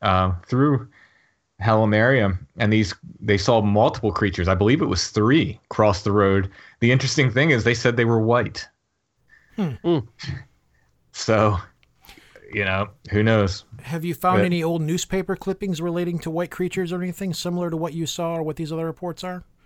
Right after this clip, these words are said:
Speaker 1: I ha-, I've not found anything on that, um, but it's really hard. Unless you have a specific date, it's really hard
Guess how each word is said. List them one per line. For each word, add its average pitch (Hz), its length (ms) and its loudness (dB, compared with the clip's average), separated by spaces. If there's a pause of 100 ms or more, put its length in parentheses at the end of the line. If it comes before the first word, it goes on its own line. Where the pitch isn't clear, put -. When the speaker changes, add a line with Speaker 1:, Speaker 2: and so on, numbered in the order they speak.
(400)
Speaker 1:
I 117 100 4
ha-, 120 220 0
I've 120 180 2
not 123 280 -2
found 123 340 0
anything 123 440 -2
on 117 140 0
that, 120 360 2 (100)
um, 92 500 2 (460)
but 104 220 4
it's 101 140 -4
really 123 220 4
hard. 120 260 4
Unless 139 280 0
you 165 80 2
have 143 160 2
a 127 60 0
specific 117 520 -4
date, 113 340 -2 (400)
it's 117 200 -6
really 113 440 2
hard 98 460 2